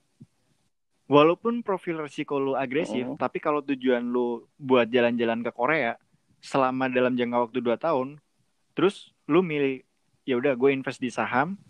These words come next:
Speaker 1: buat jalan-jalan selama dua tahun, selama dua tahun lagi gue bakal ke Korea."
Speaker 2: Iya.
Speaker 1: Itu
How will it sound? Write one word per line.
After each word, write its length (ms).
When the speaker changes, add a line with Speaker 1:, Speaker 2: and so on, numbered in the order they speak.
Speaker 1:
buat 240
jalan-jalan 480
selama 320
dua 160
tahun, 320
selama 720
dua 240
tahun 160
lagi 320
gue 160
bakal 480
ke 160
Korea." 320
Speaker 2:
Iya. 640
Speaker 1:
Itu 320